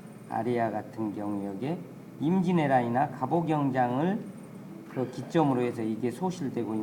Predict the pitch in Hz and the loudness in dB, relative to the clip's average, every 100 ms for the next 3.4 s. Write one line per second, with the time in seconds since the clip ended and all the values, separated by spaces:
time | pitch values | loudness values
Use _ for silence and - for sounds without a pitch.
0 | 104 107 139 143 143 110 101 98 135 131 | -2 -2 -2 -2 -2 -2 -4 -4 -4 -2
1 | 117 101 98 87 92 98 127 180 170 - | -4 -2 -4 -4 -6 -4 -2 -4 -6 -10
2 | 98 110 107 104 98 98 - - - - | -8 -6 -4 -4 -4 -6 -8 -12 -14 0
3 | 127 139 139 131 | 4 4 4 2